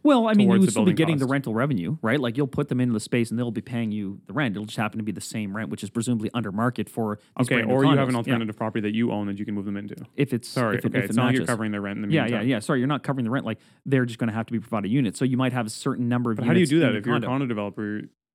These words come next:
Speaker 1: You just don't sell, like, those twenty units. You have to keep
Speaker 2: But
Speaker 1: the
Speaker 2: it's,
Speaker 1: people
Speaker 2: it's
Speaker 1: in them.
Speaker 2: tough 'cause a condo in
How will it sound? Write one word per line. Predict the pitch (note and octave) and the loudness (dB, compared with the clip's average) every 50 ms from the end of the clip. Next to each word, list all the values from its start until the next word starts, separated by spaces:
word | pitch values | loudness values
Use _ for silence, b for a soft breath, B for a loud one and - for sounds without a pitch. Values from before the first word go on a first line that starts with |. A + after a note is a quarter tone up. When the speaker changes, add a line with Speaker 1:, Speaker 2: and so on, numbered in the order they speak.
| _ _ _ | _ _ _
Speaker 1:
You | D3 C#3+ | 0 0
just | B2+ B2 - | 0 0 0
don't | - C3 B2+ F#2+ | 0 0 0 0
sell, | - - C#3+ C#3+ B2+ A#2 A2+ A2 A2+ A2 - - _ _ - | -2 -4 -2 0 0 0 -2 -4 -6 -10 -12 -14 _ _ -6
like, | A#2 A2 G#2+ - - | -4 -4 -4 -4 -2
those | - A#2 A2+ A2 | -2 0 0 0
twenty | - - A#2+ A2 A2 | -2 -4 -4 -4 -2
units. | G#2 G#2+ C3+ C#3+ - - - - - - - _ _ _ _ _ _ _ | -2 0 0 -2 -2 -6 -10 -16 -20 -20 -20 _ _ _ _ _ _ _
You | A#2 A2 | -8 -6
have | G2 | -6
to | - A2 | -8 -8
keep | - - B2 | -4 -2 0
Speaker 2:
But | B2 | 0
Speaker 1:
the | A#2+ | 2
Speaker 2:
it's, | A2 - | 0 0
Speaker 1:
people | G#2+ A#2+ C#3+ | -2 -2 -2
Speaker 2:
it's | C#3+ | -2
Speaker 1:
in | G#2 | 0
them. | - C3+ | -2 -2
Speaker 2:
tough | B2 B2 | -2 -2
'cause | - B2 A2 | -4 -6 -6
a | |
condo | A2 - A#2 A2 A2 G#2+ G#2 | -4 -4 -4 -2 -2 -2 -2
in | G#2 G#2 | -4 -6